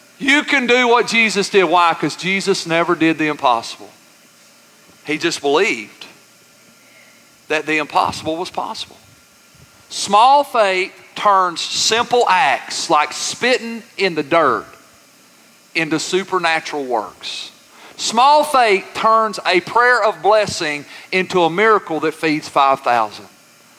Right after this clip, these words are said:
Small faith turns one word that says, "Stretch out your hand," into a supernatural healing for a man whose hand was deformed. Small faith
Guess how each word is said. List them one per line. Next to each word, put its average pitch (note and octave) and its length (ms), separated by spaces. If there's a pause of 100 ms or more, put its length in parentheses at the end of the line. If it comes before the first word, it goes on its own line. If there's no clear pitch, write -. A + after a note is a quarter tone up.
(280)
Small C#4 640 (380)
faith A3 420 (280)
turns A3+ 380
one B3+ 340
word A3+ 320
that D#3+ 120
says, E3 220
"Stretch - 440
out F#3 240
your E3 120
hand," D3+ 380 (240)
into E3+ 280
a C#3+ 60
supernatural F#3 800
healing C#3 420
for D3+ 180
a C#3 60
man D3+ 280
whose C#3+ 240
hand C3 300
was A2 200
deformed. G2+ 440 (320)
Small C#4 880
faith G3 680